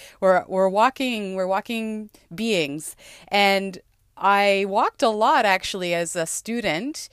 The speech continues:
Um, when I was in high school, I used to walk to my school from my home, which was a pretty decent walk, like, forty minutes, I guess. And I loved walking through the park, and it was a fantastic way to just de-stress, um, and,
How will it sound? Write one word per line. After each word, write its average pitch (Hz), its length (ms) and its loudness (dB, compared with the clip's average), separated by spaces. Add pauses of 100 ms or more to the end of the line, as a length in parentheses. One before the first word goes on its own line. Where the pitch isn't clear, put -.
(300)
Um, 165 340 -6
when 170 140 -6
I 151 40 -6
was 147 120 -10
in 151 60 -14
high 202 180 -10
school, 202 280 -8
I - 40 -4
used 151 160 -12
to 143 80 -12
walk 147 480 -6 (680)
to 151 540 -10
my 143 140 -10
school 294 480 -2
from 190 240 -6
my 156 120 -8
home, 233 400 -4
which 170 200 -8
was 160 360 -8
a 311 80 -12
pretty 359 340 -4
decent 175 480 -8
walk, 143 320 -4
like, 139 160 -10
forty 160 320 -8
minutes, 151 320 -10
I 196 80 -2
guess. 208 400 -6
And 160 180 -10
I 147 60 -10
loved 165 240 -4
walking 147 320 -12
through 143 160 -12
the 143 60 -12
park, 202 540 -4
and 139 200 -8
it - 380 -20
was 180 100 -14
a 180 40 -12
fantastic 190 600 -8
way 160 320 -2
to - 180 -12
just - 320 -14
de-stress, 151 800 -8
um, 147 460 -16 (400)
and, 151 220 -12